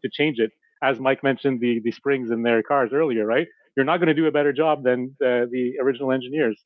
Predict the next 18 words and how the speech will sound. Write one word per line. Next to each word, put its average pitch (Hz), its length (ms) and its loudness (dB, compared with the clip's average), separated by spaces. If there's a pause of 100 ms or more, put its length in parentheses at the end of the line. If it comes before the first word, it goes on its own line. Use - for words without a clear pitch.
(280)
or, 165 220 2
or 160 200 2
there's 143 240 0
very 170 260 2
little 151 260 2
chance 175 300 0
that 135 100 -4
you 127 100 -2
will 127 100 0
do 120 140 0
a 123 40 2
better 117 220 0
job 113 260 0
than 117 80 -2
the 151 120 0
<laughs> - 20 0
original 139 340 0
engineers. 120 420 -4